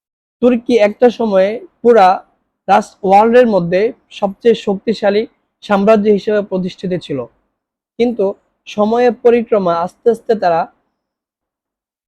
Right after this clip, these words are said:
শক্তিহীন, শক-, নিজেদের, আহ, প্রবল শক্তি হারিয়ে ফেলে।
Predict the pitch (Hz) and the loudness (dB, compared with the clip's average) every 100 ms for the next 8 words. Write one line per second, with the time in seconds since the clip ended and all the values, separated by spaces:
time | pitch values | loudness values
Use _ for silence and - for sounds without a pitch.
0 | _ - 202 _ - 226 233 240 - _ | _ -6 -6 _ -2 0 2 -2 -8 _
1 | - - 170 - 214 202 190 214 226 233 | -20 -12 -12 -4 -4 -2 -2 0 2 2
2 | 240 - _ _ _ - 165 151 - 214 | 0 -6 _ _ _ -4 0 0 2 2
3 | 220 240 226 214 180 - 220 185 190 202 | 4 4 2 -2 -8 -4 -2 0 0 0
4 | 214 226 | -2 -2